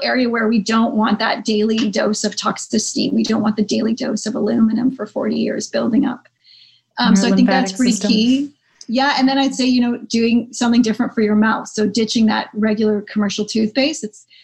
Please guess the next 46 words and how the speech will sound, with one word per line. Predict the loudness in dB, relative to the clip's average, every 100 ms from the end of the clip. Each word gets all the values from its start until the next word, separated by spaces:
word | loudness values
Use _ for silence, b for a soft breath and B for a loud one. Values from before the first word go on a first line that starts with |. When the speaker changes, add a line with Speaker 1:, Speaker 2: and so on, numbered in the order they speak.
| b _
Speaker 1:
filled | -2 0
with | 0
sodium | 0 0 2
lauryl | 0 -4
sulfate | -4 -6 -2 -4
and | -4 -10
perhaps | -8 -6 -6 -10
creating | -8 -4 -2 -2
your | -2
bleeding | 0 0 -2
and | -4
receding | -6 -6 -4 -4
gums. | -2 -2 -4 -10 b b _
And | -2 0
then | 0 -4
move | 0 2
Speaker 2:
Mm. | 2 -2
Speaker 1:
to, | -10 -14 -16 -18 _ _ _
you | -4
know, | -4 -4
A, | -2 -2
just | -4 -6
the | -6
baking | -6 -2 -2
soda | -2 -2 -2
or | -4 -6 -6
one | -6 -8
of | -8
the | -8 -6
toothpaste | -6 -4 -4 -2
and | -4
the |
dental | -4 -4 -4 -4
serum, | -6 -4 -2 2 2 0 b _
which | -14 -12
you | -10
can | -6
glide | -4 -4 -4 -6
along | -6 -6 -6 -6
your | -8 -10 -12 -16
floss | -12 -6 -2 0 0 0 -2 -10 -12
and, | -8 -6 -8 -10 _ _ _ _
you | -4
know, | -2 -2
get | -4 -8 -8
that | -12